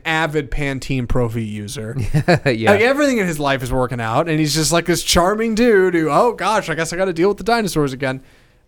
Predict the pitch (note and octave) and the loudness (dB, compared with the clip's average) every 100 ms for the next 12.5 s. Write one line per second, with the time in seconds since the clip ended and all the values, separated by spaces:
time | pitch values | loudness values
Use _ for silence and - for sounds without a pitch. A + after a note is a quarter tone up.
0 | - E3+ D#3+ D#3 D3 C#3+ G2 - - - | -2 0 2 0 -2 -8 -12 -20 -20 -2
1 | A#3+ G#3 - - C#4 B3 B3+ B3 B3 C#4 | -2 -2 -8 -14 -10 -4 -2 -2 0 2
2 | C4+ - B3 F#3 F#3 - G3 F#3 C3+ B2+ | 2 0 -4 -2 -4 -2 2 2 0 0
3 | D3+ D#3+ D3 C#3 B2 C3 B2 A2+ A2 - | 2 2 2 0 -2 -4 -4 -4 -10 -18
4 | - _ _ _ _ - D3+ C3 - - | -20 _ _ _ _ -18 -14 -8 -6 -4
5 | D3+ D3+ B2 D3 - - B2+ B2+ B2+ - | -2 -2 -4 -2 -2 -2 -2 0 0 0
6 | - - D3+ D#3 D#3 B2 B2 G#2 G2+ G2 | -2 -2 4 4 4 2 -2 -2 -2 2
7 | G#3+ A#3 A3 - - C3+ G2+ F2+ F2+ D#3 | 4 4 0 -6 -4 -6 -6 -8 -6 2
8 | E3 C3+ D3+ C#3 C3 E3 F#3+ F#3+ F#3 F3+ | 2 2 -2 -4 0 2 2 0 -2 -6
9 | D#3+ C3 A#2 - - - C#3+ F#3 - F#3 | -6 -6 -6 -14 -8 -4 0 0 0 -2
10 | F3+ F3 E3 C3+ B2 E3 C#3+ C#3+ B2 B2+ | 0 0 0 -2 -2 -2 -2 -6 -6 -8
11 | A#2 - A2 A2+ - G2+ - F#2+ F#2+ D3+ | -10 -12 -20 -20 -20 -14 -12 -12 -8 -4
12 | C#3 A2+ - - - | -4 -6 -12 -20 -20